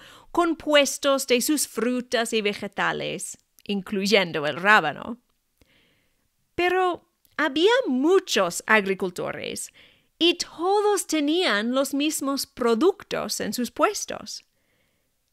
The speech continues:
Entonces, para atraer a personas a su puesto en particular,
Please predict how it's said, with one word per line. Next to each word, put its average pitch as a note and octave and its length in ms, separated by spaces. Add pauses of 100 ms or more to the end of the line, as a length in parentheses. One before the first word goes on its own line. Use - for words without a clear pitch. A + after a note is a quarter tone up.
(220)
Entonces, B3+ 760 (680)
para C4 500 (260)
atraer B3 1120
a G3+ 120
personas G3+ 880
a B3 240
su G#3+ 180
puesto F3+ 540
en F#3+ 140
particular, F#3 840